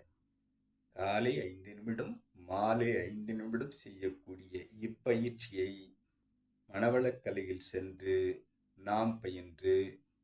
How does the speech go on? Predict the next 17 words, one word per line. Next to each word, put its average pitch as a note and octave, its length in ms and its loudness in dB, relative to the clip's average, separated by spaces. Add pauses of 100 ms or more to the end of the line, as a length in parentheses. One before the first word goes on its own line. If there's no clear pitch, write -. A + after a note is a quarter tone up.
(500)
நாமும் A#2 480 4
நம் F#2+ 240 -6
அன்பு G2+ 320 -6
குடும்பமும் G#2+ 600 -20
வாழ்விலே F2 480 -2 (100)
வெற்றி, B2 480 0 (120)
மகிழ்ச்சி, A2 560 -2 (200)
மனநிறைவு G#2+ 640 0 (120)
கொண்டிடுவோம் A2+ 760 2 (240)
என்று F#2+ 320 -4 (100)
சொல்லி F2 420 -8 (640)
இச்சிந்தனையை A2+ 800 2 (160)
இந்த G2+ 240 -12
அளவிலே F#2+ 460 -2
நிறைவு F#2 420 0
செய்கிறேன். G#2+ 500 -4 (1700)
அனைத்து A#2+ 500 4